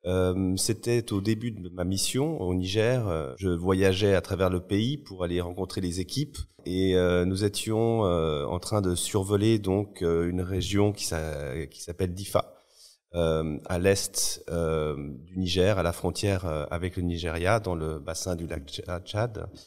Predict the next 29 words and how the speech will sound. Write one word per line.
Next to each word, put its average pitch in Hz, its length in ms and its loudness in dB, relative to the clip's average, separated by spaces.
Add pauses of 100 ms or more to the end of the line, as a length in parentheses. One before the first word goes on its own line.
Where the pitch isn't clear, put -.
(140)
Et 127 300 6
un 110 180 4
collègue, 113 580 4
euh, 92 200 2
nigérien 104 480 2
me 110 100 4
montre 104 500 4
par 98 160 0
la 87 80 0
fenêtre 101 460 -2
en 98 40 -4
disant : « 107 380 -4
Regarde, 104 460 -2
euh, 82 420 -6 (800)
les 87 100 -14
terres 107 320 0
en 92 80 0
dessous, 87 360 0
il 120 80 0
y 98 80 4
a 92 180 4
encore 101 260 0
quelques 98 320 -2
années, 104 360 2 (500)
euh, 90 120 0
c'était 98 300 0
des 98 120 4
zones 104 220 4
arables, 85 480 2